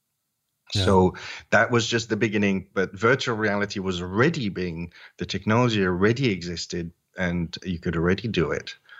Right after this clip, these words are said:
Speaker 2: Uh, in fact, the technology of, um, stereo vision is,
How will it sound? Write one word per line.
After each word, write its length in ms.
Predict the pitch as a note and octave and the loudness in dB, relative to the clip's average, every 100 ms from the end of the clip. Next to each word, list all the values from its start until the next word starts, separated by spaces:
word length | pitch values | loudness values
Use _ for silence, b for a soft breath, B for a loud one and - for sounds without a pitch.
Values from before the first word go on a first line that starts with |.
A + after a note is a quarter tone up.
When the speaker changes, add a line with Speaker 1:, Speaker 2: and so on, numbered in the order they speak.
| B - | B -4
Speaker 2:
Uh, 320 | D#2+ D2 D2+ - | -2 0 -2 -2
in 100 | F2 | 0
fact, 260 | G2+ F2 | 2 2
the 80 | F2 | 0
technology 840 | - D#2+ F#2 F#2 F2+ F2 F2 D#2+ | -2 2 4 4 4 0 0 -2
of, 440 | - F2 E2 D#2 - B B B - | -2 0 0 -4 -14 B B B -4
um, 720 | E2 D#2 D2+ D2+ - D2+ - - - - _ _ _ | 0 0 0 -4 -4 -6 -10 -12 -20 -20 _ _ _
stereo 480 | - - G2+ F#2+ F2 | -8 2 6 6 6
vision 500 | D#2+ A#2+ G2+ F2+ F2+ | 4 4 4 4 2
is, 440 | - F#2+ E2+ - | 0 -2 -2 -8